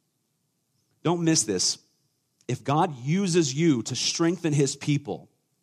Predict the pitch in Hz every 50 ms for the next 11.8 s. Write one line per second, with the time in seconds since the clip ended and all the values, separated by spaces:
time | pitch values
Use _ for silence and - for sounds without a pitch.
0 | _ _ _ _ _ _ - 127 120 - - - - - 175 170 190 190 - -
1 | - - 165 143 135 139 135 131 120 110 107 - 143 - - 123 123 120 - 120
2 | 104 104 - 110 104 107 98 - 95 95 87 76 - - - - - _ _ _
3 | _ _ _ _ _ _ _ _ _ _ _ _ _ _ - - 147 139 - 165
4 | 170 170 170 156 139 147 170 185 170 165 147 131 117 113 127 135 156 156 151 135
5 | - - 151 147 135 117 - - - - - 151 147 139 135 123 110 - 131 -
6 | - 104 98 95 - - 95 80 57 - 85 76 65 55 - - _ _ _ _
7 | _ _ _ _ _ _ _ - 151 147 170 160 139 151 160 180 - 165 165 165
8 | 156 143 139 147 - _ _ _ _ - 143 165 180 180 175 - - 180 170 165
9 | 151 127 131 127 165 196 190 175 170 147 160 165 151 143 147 143 135 - - -
10 | 151 151 156 143 135 123 120 - 123 110 135 131 131 131 127 120 117 107 - 127
11 | 135 139 131 - 123 110 110 123 135 131 110 95 92 92 95 98